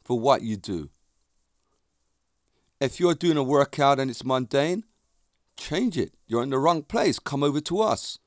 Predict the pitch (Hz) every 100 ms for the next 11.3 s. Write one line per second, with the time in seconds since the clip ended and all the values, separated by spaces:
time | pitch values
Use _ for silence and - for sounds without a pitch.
0 | _ _ _ _ _ _ _ _ _ -
1 | 107 180 196 - - 196 185 117 85 _
2 | - 160 202 139 - 139 135 113 101 101
3 | 110 107 101 101 107 156 - _ _ _
4 | _ _ _ _ _ _ 156 143 151 190
5 | - 117 165 165 151 185 165 160 208 254
6 | 98 - _ _ _ _ _ _ _ _
7 | 110 156 220 190 160 - 156 - - _
8 | _ _ _ _ - 160 190 - 135 120
9 | - _ _ _ _ _ - 117 - 156
10 | 139 - _ _ 156 160 240 - 127 120
11 | 87 67 -